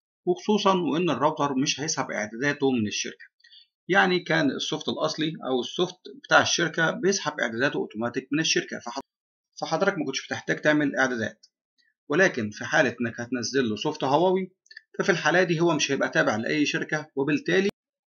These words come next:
وبالتالي لازم تعمل له إعداداته بنفسك. فالنهاردة إن شاء الله هنتعلم سوا إزاي تعمل إعدادات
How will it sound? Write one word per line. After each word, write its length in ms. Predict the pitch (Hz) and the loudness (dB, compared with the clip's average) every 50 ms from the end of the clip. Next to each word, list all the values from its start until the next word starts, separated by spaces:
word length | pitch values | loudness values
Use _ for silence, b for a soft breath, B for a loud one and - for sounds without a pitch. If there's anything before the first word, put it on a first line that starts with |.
| _ _ _ _ _ _ _ _ _ _ _ _ _ _ _ _ _ - | _ _ _ _ _ _ _ _ _ _ _ _ _ _ _ _ _ -2
وبالتالي 560 | 139 156 170 165 185 190 202 202 202 190 - | 0 0 2 4 6 6 6 6 4 0 0
لازم 260 | - 151 165 165 151 | 0 2 2 2 2
تعمل 240 | - 127 131 143 147 | 4 4 4 4 4
له 100 | 147 127 | 4 4
إعداداته 440 | 120 113 113 110 117 127 123 - - | 2 2 2 0 0 0 -2 -2 -8
بنفسك. 340 | 101 - - - - - _ _ _ _ _ _ _ _ _ _ _ _ _ _ _ _ _ _ _ _ _ _ _ _ _ _ _ _ _ _ _ _ _ _ _ _ _ _ _ _ _ _ _ _ _ _ _ _ _ _ _ _ _ _ _ _ _ _ _ _ _ _ _ _ _ _ _ _ _ _ _ _ _ _ _ _ - | -12 -12 -12 -12 -16 -18 _ _ _ _ _ _ _ _ _ _ _ _ _ _ _ _ _ _ _ _ _ _ _ _ _ _ _ _ _ _ _ _ _ _ _ _ _ _ _ _ _ _ _ _ _ _ _ _ _ _ _ _ _ _ _ _ _ _ _ _ _ _ _ _ _ _ _ _ _ _ _ _ _ _ _ _ 0
فالنهاردة 320 | 147 160 180 208 214 196 | 2 4 6 6 6 4
إن 40 | 143 | 2
شاء 160 | 135 143 139 | 4 2 2
الله 360 | 131 123 135 151 165 160 147 | 2 4 2 2 2 2 0
هنتعلم 380 | 123 113 107 110 120 135 135 120 | -2 -2 -2 0 0 0 0 0
سوا 320 | - - 131 127 120 117 | -2 0 0 0 0 0
إزاي 240 | 120 110 - 139 135 | -2 -2 -2 -2 -2
تعمل 320 | 131 135 131 131 123 113 | 0 2 2 2 2 2
إعدادات 460 | 107 101 104 101 98 104 120 123 123 | -2 -4 -4 -6 -6 -2 -2 -4 -4